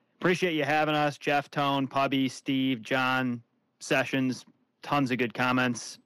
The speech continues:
And, uh, just can't say how much we appreciate this space. This, this cohort of people, this whole Bitcoin thing over the last five years has really acceler-, accelerated our learning journey tremendously. And, uh, we're gonna keep having conversations about it each week. If,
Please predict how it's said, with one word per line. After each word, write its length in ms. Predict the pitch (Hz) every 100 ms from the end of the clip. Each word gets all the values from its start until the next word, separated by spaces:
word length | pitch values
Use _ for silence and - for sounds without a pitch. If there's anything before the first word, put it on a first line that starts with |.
| _ -
And, 420 | 117 123 120 120
uh, 300 | 123 117 117 - - - - - _
just 180 | 175 160
can't 240 | 196 196
say 160 | - 196
how 160 | 180 175
much 360 | 180 - -
we 140 | 156 165
appreciate 500 | - 170 - 165 156
this 140 | 143
space. 460 | - 156 170 131 -
This, 220 | 151 -
this 260 | 156 160
cohort 480 | - - 170 156 160
of 100 | 139
people, 320 | 156 160 143
this 160 | 139 135
whole 240 | 175 165
Bitcoin 540 | 123 156 - 156 139 127
thing 200 | 139 131
over 120 | 127
the 60 | 127
last 360 | 135 131 - - - - - _
five 320 | 147 143 135
years 240 | 139 135
has 160 | 127 113
really 280 | 131 131 120
acceler-, 400 | - 139 127 123
accelerated 600 | - 165 147 139 135 127
our 160 | 131
learning 360 | 123 135 135 127
journey 300 | 123 123 120
tremendously. 720 | - 120 120 117 - 107 101 -
And, 320 | 113 110 107
uh, 240 | 110 110 101 - - - - _ _
we're 140 | 170
gonna 120 | 185 180
keep 240 | 196 180
having 260 | 185 180 156
conversations 680 | 180 170 160 175 160 170
about 240 | 143 151 151
it 80 | 151
each 220 | 147 -
week. 280 | 151 147
If, 100 | 143